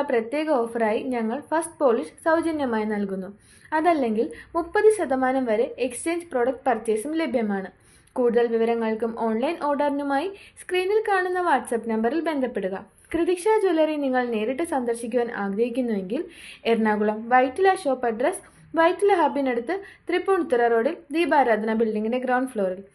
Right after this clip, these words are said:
എറണാകുളം കടവന്ത്ര ഷോപ്പ് അഡ്രസ് കടവന്ത്ര സിഗ്നലിനടുത്ത് മെട്രോ പില്ലർ നമ്പർ സെവൻ എയ്റ്റ് ത്രീയുടെ ഓപ്പോസിറ്റ് ഡി ഡി മൈൽസ്റ്റോൺ ബിൽഡിംഗിന്റെ ഗ്രൗണ്ട് ഫ്ലോറിൽ.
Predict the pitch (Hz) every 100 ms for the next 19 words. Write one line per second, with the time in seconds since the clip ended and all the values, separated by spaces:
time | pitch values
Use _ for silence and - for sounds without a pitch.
0 | _ _ 240 233 220 214 220 220 262 294
1 | 359 392 392 302 269 262 247 381 - -
2 | - - 339 381 392 427 403 254 262 269
3 | 240 214 214 349 - 285 302 311 392 392
4 | 359 359 349 339 339 320 247 269 294 285
5 | 294 233 202 202 226 339 - - - -
6 | 302 339 392 370 269 262 240 226 208 208
7 | 233 277 277 277 285 233 202 196